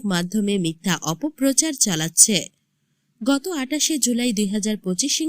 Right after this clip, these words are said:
বৃহস্পতিবার সন্ধ্যায় স্বামীর ক্রয়কৃত মালিকানাধীন জায়গাতে লাঠি সোটা, লোহার রড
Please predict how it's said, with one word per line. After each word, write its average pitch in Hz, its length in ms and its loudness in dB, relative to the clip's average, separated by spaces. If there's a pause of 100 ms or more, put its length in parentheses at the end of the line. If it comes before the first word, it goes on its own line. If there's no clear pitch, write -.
বৃহস্পতিবার 262 760 -2
সন্ধ্যায় 254 640 0 (400)
স্বামীর 311 540 0
ক্রয়কৃত 247 540 0
মালিকানাধীন 220 840 -2
জায়গাতে 180 560 0
লাঠি 180 420 -2
সোটা, 254 340 -2
লোহার 180 480 -2
রড 160 280 -4